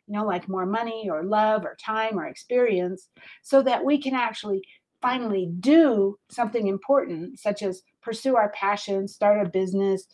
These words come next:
go on vacation, you know, have a wonderful relationship, buy a home, which will then allow us to be what we really want in our life,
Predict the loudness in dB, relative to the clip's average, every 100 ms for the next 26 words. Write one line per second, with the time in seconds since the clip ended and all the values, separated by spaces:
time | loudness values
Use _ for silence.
0 | -20 -20 -4 0 2 4 0 0 -8 -6
1 | -6 -4 -4 -4 -4 -4 -4 -2 -4 -8
2 | -6 -4 -4 -2 -2 0 0 -2 -4 -8
3 | -8 -4 -2 -2 -2 -2 -4 -6 _ -20
4 | -20 -4 -2 -2 -2 2 4 6 6 6
5 | 6 6 2 -4 -8 -6 4 8 8 6
6 | 0 -4 -8 -4 2 2 2 -2 0 4
7 | 4 4 0 -4 -4 -4 -4 -6 -12